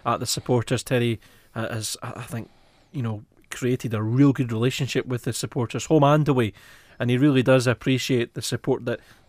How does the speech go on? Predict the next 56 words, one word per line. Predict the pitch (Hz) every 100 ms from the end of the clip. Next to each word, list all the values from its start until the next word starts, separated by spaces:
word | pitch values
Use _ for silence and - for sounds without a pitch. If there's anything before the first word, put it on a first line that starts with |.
| -
his | 117 -
team | 135 120
and | - 113
the |
club | - 135 120 104
do | 139 123
get. | 139 127 - - _ _ _ -
Uh, | 110
Jack, | 123 147 135 - - _ _ -
again, | 117 143 147 143 127 _ _ _ _ _ _ _ _ _ _ _ _ _ -
you | 131
know, |
there | 127
might | 127 131 139
have | 131
been | 135 127 110
something | - 127 127 120
in | 127 120 107 _ _ - - -
the, | 123 127
the | 127
post-match | - 135 - 127 -
comments | - 127 127 123 - - _ _ _ _
to | 113
do | 135
with | 135 131
the | 135
game. | 143 135
It | 117
was | 120 127
a | 127
late | 127 131
equal, | 135 - 139 - -
equ-, | 139 - -
equaliser, | 143 135 113 117 139
if | 143
I | 113
can | -
speak | - - 127
right. | 127 139 _ - - -
Um, | 123 120
it | 127 123
was | 143 135
a, | 123 -
a | 120
late | 123 127 -
goal | 143 139 135 120
that, | -
that | 123
got | 131 -
Kilmarnock | 135 127 127 123
back | 127 127
into | 127 127
the | 120
game. | 127
So | 120 156
obviously, | 175 - 156